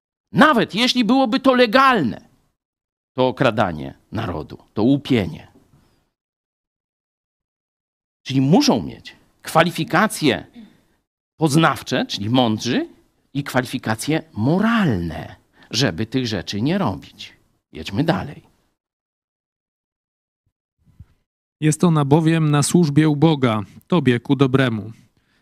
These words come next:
Speaker 2: Ale jeśli czynisz źle, bój się, bo nie na próżno miecz nosi.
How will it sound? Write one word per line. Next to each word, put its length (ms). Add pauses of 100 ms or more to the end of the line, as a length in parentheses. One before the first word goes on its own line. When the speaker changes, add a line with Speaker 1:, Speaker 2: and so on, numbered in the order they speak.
(160)
Speaker 2:
Ale 280
jeśli 340
czynisz 380
źle, 460 (100)
bój 280
się, 340 (280)
bo 100
nie 120
na 120
próżno 420
miecz 280
nosi. 460